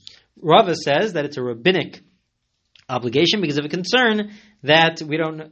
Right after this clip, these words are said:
that it's gonna lead to, because you think that you're really the son of Shimon, but you're really, in truth, you're really the son of Reuven, uh, so then it could lead to, uh, uh, potentially very severe prohibitions.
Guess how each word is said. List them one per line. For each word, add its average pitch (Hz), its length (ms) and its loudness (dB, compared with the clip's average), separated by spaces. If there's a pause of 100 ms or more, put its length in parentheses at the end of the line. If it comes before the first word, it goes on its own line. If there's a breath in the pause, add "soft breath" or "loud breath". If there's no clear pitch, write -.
(100)
that 135 140 -6
it's 139 120 -10
gonna 139 180 -10
lead 156 380 -2
to, 139 400 0 (320 loud breath)
because 120 260 0
you 123 80 0
think 175 200 0
that 135 100 -2
you're 127 160 -4
really 143 220 -2
the 110 80 -12
son 156 220 -8
of 151 80 -10
Shimon, 220 360 -4
but 117 120 -8
you're 120 100 -6
really, 160 380 -6 (180)
in 123 120 -14
truth, 170 260 0
you're 135 100 -6
really 147 160 0
the 123 80 -4
son 151 160 -8
of 151 80 -8
Reuven, 190 500 0 (360 loud breath)
uh, 143 100 0
so 143 140 -2
then 147 140 2
it 143 100 -2
could 143 120 2
lead 165 280 2
to, 139 320 0
uh, 131 400 2 (540 soft breath)
uh, 123 180 -6 (120)
potentially 147 580 -2
very 139 220 0
severe 131 600 0 (280)
prohibitions. 127 580 0